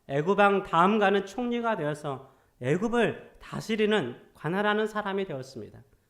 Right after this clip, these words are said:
누가 이들을 축복하였습니까? 이들이 의지하는, 이들이 믿었던 하나님께서 이들을 축복하였습니다. 하나님께서 축복하셔야만이 진정한 복이 있는 사람이 되는 거예요.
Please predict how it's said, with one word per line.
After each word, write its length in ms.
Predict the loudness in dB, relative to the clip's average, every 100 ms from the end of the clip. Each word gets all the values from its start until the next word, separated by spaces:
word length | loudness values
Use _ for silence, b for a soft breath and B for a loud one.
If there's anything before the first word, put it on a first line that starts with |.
| _ _ _ _
누가 500 | -8 -6 -6 -6 -10 _ _ _
이들을 360 | -10 -8 -8 -10
축복하였습니까? 880 | -14 -16 -12 -14 -16 -20 -20 -20 _ _ _ _ _ _ _
이들이 340 | 0 2 2
의지하는, 680 | 4 2 4 4 6 4 0 -8 -20 _
이들이 680 | 0 2 2 2 0 -4 -4
믿었던 680 | 2 4 4 4 4 0 -12 -20
하나님께서 680 | -8 2 6 6 6 0 0
이들을 300 | 0 0 -2
축복하였습니다. 840 | -2 -8 -6 -8 -10 -12 -12 -14 -20 _ _ _ _ _
하나님께서 640 | -2 6 6 6 4 0 -2
축복하셔야만이 1120 | -4 -2 0 0 0 -2 0 -2 -2 -4 -10 _
진정한 580 | -6 -4 -4 -4 -6 -4
복이 260 | -4 -4
있는 180 | -4 -6
사람이 320 | -6 -8 -8
되는 240 | -10 -14 -14
거예요. 120 | -20